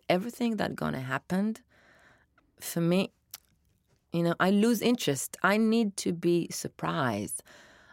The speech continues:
I don't think that people in real life are predictable. I think that, you know, like, uh, um, <coughs> the strongest moment in life are the one that who really surprised you.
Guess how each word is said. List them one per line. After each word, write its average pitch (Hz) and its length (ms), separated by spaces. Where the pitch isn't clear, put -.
I 214 100
don't 254 200
think 214 200
that 170 200
people 160 500
in 143 280
real 147 240
life 135 380
are 131 260
predictable. - 800
I 247 160
think 240 320
that, 196 260
you 196 140
know, 185 220
like, 185 380
uh, 139 120
um, 170 300
<coughs> 139 360
the 190 140
strongest 220 640
moment 180 580
in 160 200
life 156 520
are 160 200
the 156 120
one 156 360
that 147 220
who - 360
really 165 400
surprised 123 880
you. 104 220